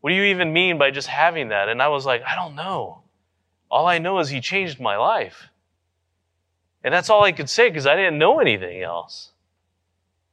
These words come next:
But that's where you start. And you build upon it, and you build upon it. See, what Paul does here is brilliant.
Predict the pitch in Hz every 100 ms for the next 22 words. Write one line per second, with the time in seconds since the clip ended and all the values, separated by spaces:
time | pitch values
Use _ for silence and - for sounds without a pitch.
0 | _ _ _ - 120 165 165 151 123 98
1 | - - 160 120 - _ _ _ _ _
2 | _ _ _ _ _ _ _ _ - 110
3 | 98 - 123 123 104 - 92 87 82 -
4 | 101 92 98 107 110 110 - - 90 82
5 | - _ _ _ - 131 135 123 - 165
6 | 180 170 131 139 165 131 107 98 98 110
7 | 135 _ _ _ _ _ _ _ _ _
8 | _ _ _ _ _ _ _ _ _ _
9 | _ - 110 104 104 117 139 143 117 85
10 | - _